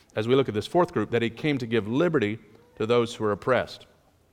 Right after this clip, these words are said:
He doesn't cite, uh, Isaiah verbatim. He leaves off the phrase, "to bind up the brokenhearted." And I, I think he incorporates Isaiah fifty-eight, verse six, as a way of, of explaining that particular verse.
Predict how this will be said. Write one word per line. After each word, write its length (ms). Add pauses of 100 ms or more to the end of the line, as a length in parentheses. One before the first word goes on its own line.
(640)
He 100
doesn't 300
cite, 460
uh, 340
Isaiah 440
verbatim. 580
He 140
leaves 340
off 240
the 80
phrase, 380
"to 100
bind 380
up 160
the 80
brokenhearted." 720 (1120)
And 200
I, 160
I 160
think 260
he 200 (220)
incorporates 520
Isaiah 320
fifty-eight, 460
verse 240
six, 240
as 220
a 60
way 320 (220)
of, 240
of 160
explaining 760 (160)
that 240
particular 500
verse. 340